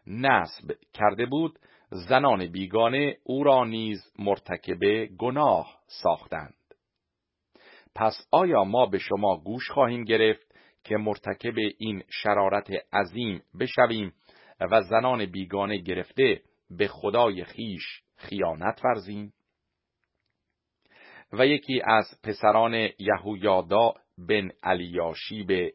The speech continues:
رئیس کهنه، داماد سنبلت هرونی بود. پس او را از نزد خود راندم. ای خدای من، ایشان را به یاد آور، زیرا که کهانت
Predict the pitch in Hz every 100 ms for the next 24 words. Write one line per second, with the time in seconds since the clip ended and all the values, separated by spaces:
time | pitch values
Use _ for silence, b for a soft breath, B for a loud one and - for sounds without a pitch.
0 | _ 92 92 104 - 92 - 90 80 87
1 | 110 147 156 b b b - 90 123 113
2 | 123 165 160 139 131 127 - - 110 95
3 | 87 82 87 92 113 - 120 120 _ _
4 | _ _ - 117 123 127 139 78 65 -
5 | _ _ _ _ _ _ 95 90 - _
6 | 101 120 143 147 151 _ _ - 101 92
7 | 82 _ 87 95 85 - - 87 90 90
8 | _ _ - 90 110 95 76 69 - _
9 | _ _ _ _ _ _ b b b b
10 | _ 90 80 - 139 175 160 139 135 123
11 | - _ _ 104 98 - 113 110 110 110
12 | 113 - - 85 104 95 90 101 - -
13 | 131 135 135 135 b b - 95 139 175
14 | 160 - 139 135 - 101 98 92 92 123
15 | -